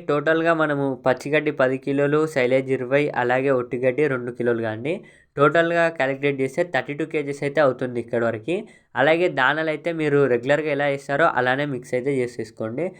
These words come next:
దాంతో కలిపి అప్రాక్సిమేట్‌గా పాలను బట్టి వేస్తాం కాబట్టి ఒక థర్టీ సిక్స్ కేజెస్ కానీ థర్టీ సెవెన్ కేజెస్ కానీ అవుతుంది. So, ఒక్క రోజుకి ఒక ఆవుకి ఈ ఫీడ్ అయితే సరిపోతుంది. అలాగే మేము ఏమేమి దానాలు వాడతామంటే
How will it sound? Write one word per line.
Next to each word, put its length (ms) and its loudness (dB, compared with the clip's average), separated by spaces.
దాంతో 280 2
కలిపి 300 0
అప్రాక్సిమేట్‌గా 720 0
పాలను 360 2
బట్టి 180 -4
వేస్తాం 340 -4
కాబట్టి 360 -4
ఒక 120 -2
థర్టీ 280 0
సిక్స్ 240 -14
కేజెస్ 360 -2
కానీ 240 -6
థర్టీ 220 -2
సెవెన్ 220 -4
కేజెస్ 340 0
కానీ 220 -4
అవుతుంది. 380 -8
So, 100 4
ఒక్క 160 0
రోజుకి 400 2
ఒక 220 0
ఆవుకి 220 2
ఈ 20 -4
ఫీడ్ 240 0
అయితే 140 -2
సరిపోతుంది. 560 -4
అలాగే 320 2
మేము 220 -4
ఏమేమి 300 -4
దానాలు 320 -2
వాడతామంటే 600 -4